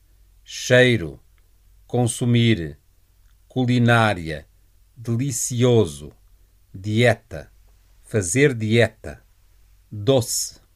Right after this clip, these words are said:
Gorjeta. Leve. Pesado.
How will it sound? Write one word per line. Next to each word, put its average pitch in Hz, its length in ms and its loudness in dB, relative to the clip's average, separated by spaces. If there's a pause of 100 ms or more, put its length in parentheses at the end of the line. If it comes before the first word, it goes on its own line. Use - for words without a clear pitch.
(640)
Gorjeta. 104 840 -4 (720)
Leve. 107 720 0 (600)
Pesado. 101 800 0